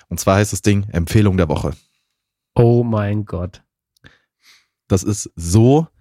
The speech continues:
Speaker 1: innovativ, ja. Wir machen Folgendes. Man kann in dieser Rubrik einfach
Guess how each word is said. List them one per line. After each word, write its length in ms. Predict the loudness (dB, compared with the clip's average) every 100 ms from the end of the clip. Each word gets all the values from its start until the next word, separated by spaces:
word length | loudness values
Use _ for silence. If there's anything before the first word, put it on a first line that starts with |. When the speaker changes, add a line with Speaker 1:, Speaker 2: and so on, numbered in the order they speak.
| _ -2
Speaker 1:
innovativ, 880 | 2 2 0 0 -2 0 -4 -8 -20 _ _ -4
ja. 260 | -2 -2 -6 _ _ _ -20 -20 -20 -20 -18 -20 -20 -20 -20 _ _ _ _ _ _ _ _ _ _ 0
Wir 120 | 2
machen 200 | 2 2
Folgendes. 500 | 0 0 -2 -8 -12 _ _ _ _ _ -20 -20 _ -2
Man 180 | -2
kann 360 | 0 0 0 -2
in 200 | 0 0
dieser 200 | 2 2
Rubrik 540 | 0 -2 -2 -2 -8 -20 _ _ _ _ -6
einfach 540 | -2 0 0 0 -6